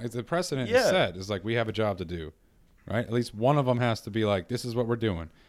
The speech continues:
Speaker 1: And when they start getting sidetracked, you hold 'em accountable.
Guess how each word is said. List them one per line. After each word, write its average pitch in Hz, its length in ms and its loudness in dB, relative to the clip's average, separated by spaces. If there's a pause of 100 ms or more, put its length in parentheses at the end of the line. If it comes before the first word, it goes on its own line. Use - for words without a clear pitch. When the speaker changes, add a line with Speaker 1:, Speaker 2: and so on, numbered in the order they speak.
(140)
Speaker 1:
And 101 100 -4
when 95 80 -2
they 98 100 -2
start 127 220 0
getting 127 160 0
sidetracked, 135 680 -2 (380)
you 90 100 -4
hold 117 160 2
'em 120 80 0
accountable. 117 480 -4